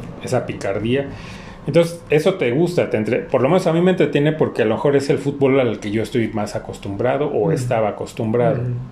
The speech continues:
Speaker 1: Entonces, por eso luego el fútbol... Eh, europeo a veces no me, mm,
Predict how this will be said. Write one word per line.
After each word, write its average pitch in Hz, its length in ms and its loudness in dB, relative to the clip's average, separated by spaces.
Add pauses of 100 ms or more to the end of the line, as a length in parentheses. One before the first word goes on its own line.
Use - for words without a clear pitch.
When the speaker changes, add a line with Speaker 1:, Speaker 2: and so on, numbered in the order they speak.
(520)
Speaker 1:
Entonces, 170 340 2 (480)
por 156 160 4
eso 160 240 4
luego 151 240 4
el 131 220 2
fútbol... 135 1040 0
Eh, 101 440 -4 (580)
europeo 117 580 2
a 127 80 4
veces 117 380 -2
no 117 220 0
me, 110 800 -2 (920)
mm, 127 680 0